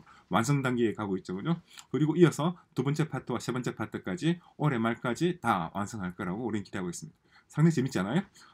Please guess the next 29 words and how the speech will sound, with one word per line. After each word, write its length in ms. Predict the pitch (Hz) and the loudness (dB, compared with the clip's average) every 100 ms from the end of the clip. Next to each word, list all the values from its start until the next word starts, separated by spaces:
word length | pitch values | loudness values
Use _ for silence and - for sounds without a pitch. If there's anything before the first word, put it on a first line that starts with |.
| _ | _
아, 120 | 101 117 - | -10 -10 -6
정말 240 | - 147 165 | 2 6 6
재밌죠? 380 | 131 117 101 - | 6 0 -4 -4
어, 180 | 117 113 | -6 -6
제가 320 | - 143 170 135 139 131 | -2 2 4 4 0 -2
하고 180 | - 165 | 2 2
있는 160 | 147 | 2
것이, 320 | 147 139 151 175 - | -2 0 0 -2 -4
우리 140 | - 139 | -6 -4
팀 200 | - 180 | 2 2
주피터 280 | 160 - 170 | 2 0 2
하고 120 | 135 | 2
있는 180 | 127 131 | 0 -2
것이 280 | 120 151 - - - | 0 0 -2 -10 -6
과연, 400 | - 139 190 156 - - - | 4 6 6 4 0 -8 -4
어, 80 | |
목표한 960 | 120 160 180 214 170 160 151 147 147 143 | 4 6 6 4 4 4 4 2 0 0
것을 280 | 139 - 139 | -2 -2 -2
다 140 | 120 | 0
달성할 400 | 127 160 175 170 | 4 4 4 2
수 460 | 160 - - 156 139 147 | 2 -6 -2 -2 -2 -2
있을지 320 | 156 190 139 | 0 2 0
없을지는 400 | 131 135 151 123 | 0 -2 0 2
모르겠습니다만은, 720 | 110 127 143 117 110 110 202 - - - - | 2 0 0 0 2 0 -2 -6 -16 -18 -10
어, 180 | 131 151 | -10 -10
설사 380 | - 220 220 214 | -4 -2 0 2
달성하지 420 | 208 226 220 185 | 2 2 2 2
못한다 400 | 135 - 180 175 | 2 4 6 6
하더라도 400 | 165 117 131 | 6 2 2